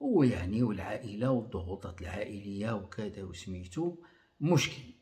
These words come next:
ملي تيمشي مثلًا عند طبيبة ديال العيالات، طبيبة النساء اللي تيتسمى لو جينيكولوج، هنايا طبعًا هي راه دايره داك العملية بسيطة،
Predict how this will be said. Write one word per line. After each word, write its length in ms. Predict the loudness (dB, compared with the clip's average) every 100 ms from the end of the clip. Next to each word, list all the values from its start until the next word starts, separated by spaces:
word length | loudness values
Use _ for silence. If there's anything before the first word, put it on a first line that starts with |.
| _ _ _ _ _ 2
ملي 180 | 4
تيمشي 420 | 6 6 6 6 6
مثلًا 680 | 6 4 2 2 2 0 -4 -12 -14 -12 -6
عند 420 | -2 0 -2 -6 -6
طبيبة 320 | -2 0 0
ديال 400 | -2 -2 -2 -4
العيالات، 760 | -6 -6 -2 0 0 -2 -4 -12 -18 _ _ _ _
طبيبة 280 | -4 0 2
النساء 560 | 2 0 0 -2 -4 -6
اللي 100 | -10
تيتسمى 640 | -6 -8 -4 0 0 0 -6
لو 120 | -6
جينيكولوج، 880 | -2 2 4 4 4 4 6 4 2 -6 -12 -20 -20 _ -2
هنايا 540 | 4 6 6 4 2 0 -8 -10 -8 -6
طبعًا 440 | -6 -4 -2 2
هي 180 | 2 2
راه 100 | 2
دايره 320 | 0 2 2
داك 240 | 0 -4
العملية 540 | -6 -4 -2 -4 -4 -8
بسيطة، 560 | -8 -8 -4 -2 -4